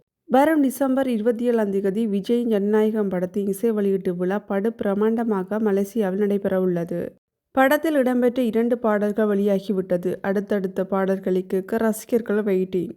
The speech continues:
சினிமாவில் இசையமைப்பாளராக அறிமுகமான நாளில் இருந்தே செம பிஸியாக இருக்க அனிருத் திருமணம் என்பதை பற்றி மறந்து விட்டாரா என தெரியவில்லை.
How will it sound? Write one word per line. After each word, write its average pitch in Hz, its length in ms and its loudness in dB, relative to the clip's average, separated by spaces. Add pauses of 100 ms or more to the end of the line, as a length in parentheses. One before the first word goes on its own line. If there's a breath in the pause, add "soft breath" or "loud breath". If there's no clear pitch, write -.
(220)
சினிமாவில் 302 800 2
இசையமைப்பாளராக 226 640 0
அறிமுகமான 208 720 0
நாளில் 190 400 0
இருந்தே 185 320 0
செம 208 320 0
பிஸியாக 226 540 0
இருக்க 202 380 0
அனிருத் 190 340 0
திருமணம் 233 380 2
என்பதை 202 340 2
பற்றி 190 340 -2
மறந்து 202 320 2
விட்டாரா 185 440 -2
என 185 160 0
தெரியவில்லை. 175 760 -2